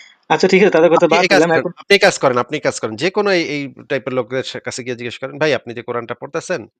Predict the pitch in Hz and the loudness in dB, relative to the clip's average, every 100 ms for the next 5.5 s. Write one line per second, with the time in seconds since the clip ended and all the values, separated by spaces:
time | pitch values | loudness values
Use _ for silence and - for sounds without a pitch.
0 | _ _ _ 131 147 123 180 208 180 147 | _ _ _ 0 0 2 0 4 4 4
1 | 135 - 127 123 123 127 - 123 156 151 | 0 -2 -4 -2 0 -2 -6 -8 -6 -2
2 | 143 127 131 127 123 113 120 120 120 110 | -2 -4 -4 -2 -2 -4 -10 -8 -8 -8
3 | 127 160 156 127 120 123 120 - 151 160 | -6 -6 -6 -8 -10 -10 -10 -6 -6 -4
4 | 147 147 135 160 156 139 139 151 151 - | -4 -4 -2 -2 2 0 0 -2 -6 -8
5 | 180 - 110 - | -10 -10 -14 -14